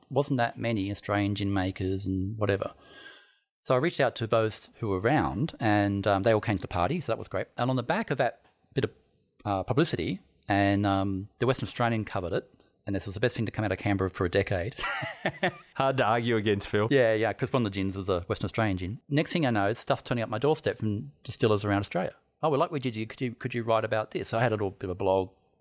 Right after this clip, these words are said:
Speaker 1: then called Canberra Martini. And it just snowballed. And so I happened to be at the right time, right place, as this craft spirit boom took off.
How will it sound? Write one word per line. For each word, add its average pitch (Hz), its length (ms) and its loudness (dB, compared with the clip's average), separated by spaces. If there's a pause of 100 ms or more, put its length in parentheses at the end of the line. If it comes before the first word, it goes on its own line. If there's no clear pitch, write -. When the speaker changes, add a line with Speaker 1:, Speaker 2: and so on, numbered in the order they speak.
(160)
Speaker 1:
then 104 220 2
called 90 200 -6
Canberra 92 240 0
Martini. 90 540 0 (960)
And 131 120 0
it 147 40 0
just - 240 -8
snowballed. 127 580 -2 (100)
And 110 180 0
so 123 120 0
I 120 60 2
happened 147 260 0
to - 0 -
be 139 60 2
at 113 40 -4
the 110 80 -4
right 113 200 2
time, 104 240 -2
right 95 160 -2
place, 104 320 -2
as 104 200 -2
this 98 140 -10
craft 117 320 -2
spirit - 380 -4
boom 90 400 0 (160)
took - 180 -2
off. - 460 0